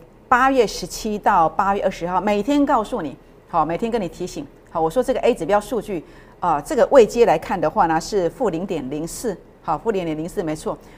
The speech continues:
已经来到这个地方的负零点零三了。这个是我在七月二十八号我就规划了，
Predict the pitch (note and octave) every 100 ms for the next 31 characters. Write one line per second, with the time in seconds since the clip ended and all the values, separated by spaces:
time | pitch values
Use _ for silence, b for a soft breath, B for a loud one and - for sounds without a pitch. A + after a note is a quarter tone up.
0 | B - F3 C4 A3+ G3 G3+ A#3 F3 F#3+
1 | G3 E3 - B3 E3+ F#3 E3+ C#3+ D#3 D#3+
2 | F#3 F3 - - - D4+ - C#4+ E3+ D#3
3 | C4 A3 G3 - C4+ B3+ F#3+ G3 F#3 G3
4 | G#3 E3 F#3 F#3+ F3+ F#3 E3+ D3